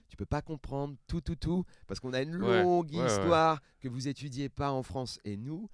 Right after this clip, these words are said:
Speaker 1: les Français, on a une longue histoire que les Anglais, euh, ne peuvent pas comprendre. Donc quand je disais que je... mes parents venaient d'Algérie, mais les gars, pour l'Algérie, pour les Anglais, mais c'est stylé,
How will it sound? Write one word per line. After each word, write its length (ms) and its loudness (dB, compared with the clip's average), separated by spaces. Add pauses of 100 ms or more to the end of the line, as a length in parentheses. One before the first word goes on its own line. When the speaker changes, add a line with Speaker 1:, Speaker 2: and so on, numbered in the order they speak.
(200)
Speaker 1:
les 160 -2
Français, 500 -6
on 120 -10
a 60 -4
une 120 -6
longue 240 -2
histoire 420 -6
que 80 -10
les 160 -6
Anglais, 320 -8 (360)
euh, 140 -4
ne 80 -8
peuvent 180 -10
pas 140 -8
comprendre. 340 -12 (220)
Donc 140 -10
quand 120 -6
je 60 -10
disais 240 -4
que 100 -4
je... 140 -2
mes 160 -4
parents 240 -2
venaient 220 -4
d'Algérie, 520 -6
mais 100 -12
les 140 -8
gars, 280 -6 (340)
pour 260 -6 (160)
l'Algérie, 640 -2
pour 200 -4
les 180 -4
Anglais, 300 -2
mais 100 -8
c'est 220 -10
stylé, 760 -2